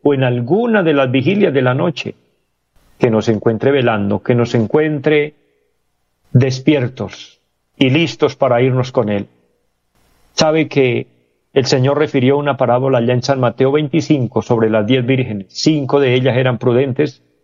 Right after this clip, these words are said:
cinco insensatas, pero dice que las prudentes tenían aceite en sus lámparas. El aceite equivale a la unción o a la presencia de Dios, la unción del Espíritu Santo en el creyente. Y la unción del Espíritu Santo equivale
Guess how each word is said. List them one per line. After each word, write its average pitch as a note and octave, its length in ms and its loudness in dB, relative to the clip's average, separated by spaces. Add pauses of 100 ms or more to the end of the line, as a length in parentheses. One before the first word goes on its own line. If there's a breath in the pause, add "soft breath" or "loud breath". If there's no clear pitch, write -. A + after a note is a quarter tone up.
(220)
cinco C#3 460 0
insensatas, A#2+ 680 -2
pero A#2+ 220 2
dice C#3 280 0
que D3 120 0
las B2+ 200 0
prudentes C#3 560 -2
tenían D3 520 0
aceite D#3 840 0
en C3 140 0
sus C3 200 0
lámparas. B2 600 -2 (600)
El C#3 120 2
aceite C3 600 -2 (580)
equivale C#3 500 2
a D3 60 2
la C#3 80 -2
unción C3 460 0
o C3 40 4
a B2 60 2
la A2+ 120 0
presencia C3 540 0
de A#2+ 140 0
Dios, C3+ 320 0 (160)
la B2 160 2
unción D#3 420 0
del D3+ 120 2
Espíritu D3 400 0
Santo D3+ 340 0
en B2 100 2
el A2+ 60 -2
creyente. B2+ 560 -2 (920)
Y D3+ 100 2
la C3+ 100 0
unción D#3 360 0
del E3+ 120 2
Espíritu E3+ 400 0
Santo E3 280 -2
equivale D3 600 0